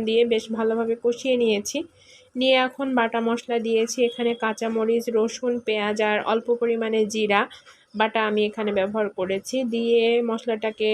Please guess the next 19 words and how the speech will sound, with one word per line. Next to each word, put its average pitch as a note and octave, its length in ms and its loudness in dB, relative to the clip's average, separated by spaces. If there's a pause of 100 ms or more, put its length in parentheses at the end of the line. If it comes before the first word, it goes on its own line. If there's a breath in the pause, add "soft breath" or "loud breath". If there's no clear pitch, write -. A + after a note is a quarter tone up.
ভালোভাবে A3 640 0
তরকারির G#3 460 -2
সঙ্গে G#3 320 -2
কষিয়ে A#3+ 480 0
নেব। A3 240 0 (960 loud breath)
তো C4+ 100 2 (260)
মাছ B3 300 2 (100)
মাংস B3+ 300 -2 (380)
যেটাই A#3+ 360 4
রান্না A#3+ 280 2
করি A#3 280 0
না G#3 160 0
কেন, G#3 280 -2 (420 loud breath)
বেশ B3 260 2
ভালোভাবে B3+ 500 2
তরকারি A3 480 0
বা A3 120 2
মাংস G#3+ 380 -4
দুটো G#3+ 360 0